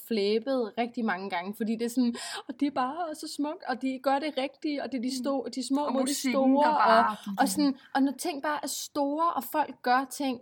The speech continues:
Speaker 1: øh, som er s-, er storslået og gode, så begynder jeg at
Speaker 2: Mm.
Speaker 1: græde. Og jeg græd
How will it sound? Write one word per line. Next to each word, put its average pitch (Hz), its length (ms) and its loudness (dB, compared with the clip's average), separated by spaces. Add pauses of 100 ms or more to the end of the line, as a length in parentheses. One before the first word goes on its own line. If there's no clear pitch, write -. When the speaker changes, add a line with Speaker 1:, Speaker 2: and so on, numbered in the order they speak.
(160)
Speaker 1:
øh, 233 280 2
som 220 160 -4
er 220 60 -2
s-, - 200 -6
er 226 60 -6
storslået 233 800 0
og - 140 -8
gode, 220 440 2
så 330 140 -4
begynder 254 260 -2
jeg 180 60 0
at 196 60 -2
Speaker 2:
Mm. 196 60 -12
Speaker 1:
græde. - 280 0
Og 240 120 0
jeg 240 140 2
græd 254 180 2